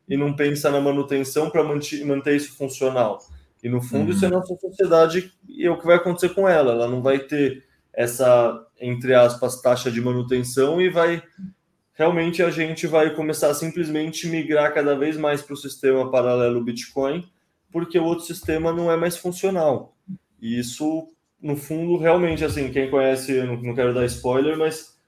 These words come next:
Speaker 1: guarda muita relação com a visão do Asimov, da, da psicohistória e do Harry Se-, Harry Seldon. E, no
Speaker 2: Uhum.
Speaker 1: fundo, puta,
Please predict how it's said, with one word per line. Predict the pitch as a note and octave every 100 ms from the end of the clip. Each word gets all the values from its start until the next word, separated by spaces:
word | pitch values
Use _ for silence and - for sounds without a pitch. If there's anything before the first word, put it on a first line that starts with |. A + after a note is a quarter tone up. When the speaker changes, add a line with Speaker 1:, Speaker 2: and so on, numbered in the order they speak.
| _ -
Speaker 1:
guarda | C#3 C#3+ D3
muita | C#3 D3 F3 F#3
relação | F3+ E3 D#3+ - D3 C3+ -
com | C3+ C3 B2+ B2 _ _
a | - B2
visão | B2 A#2 B2+ B2+
do | C3
Asimov, | A#2 B2+ B2 B2 A#2+ A#2+ A#2
da, | A#2+ A#2 - _ - -
da | A#2+ A#2
psicohistória | - - B2 B2 - B2 A#2 A#2
e | A#2
do |
Harry | A2+ A#2 A#2 A2+
Se-, | A#2 A2+ G#2 - _ _ _
Harry | B2 A#2
Seldon. | A2+ B2 A2+ G#2 G#2 - - - - _ -
E, | A#2+
no | B2
Speaker 2:
Uhum. |
Speaker 1:
fundo, | A2+ A2+ F3+ D#3+
puta, | - E3+ D3 B2 G2+